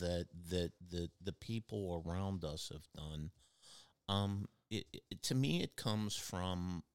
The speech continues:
knowing that you've, you've gone out, you've served, you've, you've been with other, uh, you know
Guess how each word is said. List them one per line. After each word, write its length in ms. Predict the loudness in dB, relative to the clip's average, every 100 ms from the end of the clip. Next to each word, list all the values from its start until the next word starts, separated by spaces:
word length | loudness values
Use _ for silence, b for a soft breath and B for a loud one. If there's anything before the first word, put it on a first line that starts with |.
| _ _ _ _ _ _ _
knowing 640 | 0 4 4 4 2 0 -2
that 120 | -4 -4
you've, 720 | -4 -2 -2 -6 -8 -14 -14 -8
you've 260 | -8 -6
gone 340 | -4 0 0 0
out, 260 | -2 -2 -6
you've 180 | -12 -6
served, 580 | -4 -4 -2 -2 -2 -6
you've, 320 | -8 -6 -6 -8
you've 440 | -4 -4 -6 -8
been 420 | -2 2 4 2 0 b b b b b b b b b _ _ _ _ _ _ _ _
with 360 | 0 4 4 2 -2
other, 540 | 0 0 0 0 -2 -4 -10 -14 _ _ -8
uh, 120 | -6 -6 -12 -8
you 140 | -2
know 280 | 0 0 -2